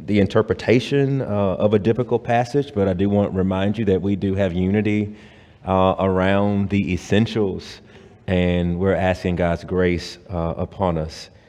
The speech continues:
Secondarily, you've probably noticed that when I read the New Testament and there are references to brothers, I will often read brothers and sisters into the text.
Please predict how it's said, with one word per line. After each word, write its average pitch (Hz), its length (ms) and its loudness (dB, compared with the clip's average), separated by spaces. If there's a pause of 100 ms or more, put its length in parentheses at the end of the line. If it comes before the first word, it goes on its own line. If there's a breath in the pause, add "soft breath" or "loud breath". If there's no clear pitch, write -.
(240 soft breath)
Secondarily, 117 720 6
you've 101 220 2
probably 110 320 4
noticed 101 520 4
that 95 200 4
when 95 160 -2
I 95 60 0
read 98 400 2
the 98 80 -2
New 104 160 2
Testament 107 600 0
and 92 480 -2 (600 soft breath)
there 107 180 8
are 95 140 4
references 104 720 2
to 101 120 2
brothers, 110 760 4 (420 soft breath)
I 104 80 4
will 104 160 8
often 113 560 4
read 90 500 0
brothers 101 500 2
and 104 300 4
sisters 95 640 -4
into 104 300 0
the 78 100 -4
text. - 540 2